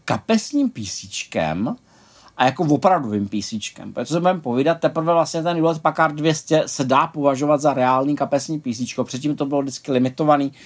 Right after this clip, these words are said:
velikostí displeje, kompatibilitou a tak dále. A, eh, v té době se s tím jako hodně experimentovalo. Eh, Japonci s tím hodně experimentovali, protože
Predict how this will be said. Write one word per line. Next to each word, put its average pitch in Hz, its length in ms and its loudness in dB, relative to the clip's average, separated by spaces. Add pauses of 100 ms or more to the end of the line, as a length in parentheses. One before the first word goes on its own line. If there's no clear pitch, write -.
(240)
velikostí 143 420 2
displeje, 139 420 0
kompatibilitou 131 800 -2
a 127 60 -4
tak 135 200 -2
dále. 120 420 2 (800)
A, 107 360 4 (200)
eh, 113 200 4
v 110 40 -8
té 143 120 -2
době 156 160 2
se 170 180 -2
s - 40 -8
tím 196 120 0
jako 185 220 4
hodně 165 200 4
experimentovalo. 202 1000 2 (380)
Eh, 120 60 2 (140)
Japonci 135 420 4
s 156 80 -4
tím 180 100 2
hodně 185 180 2
experimentovali, 175 840 0
protože 156 180 -2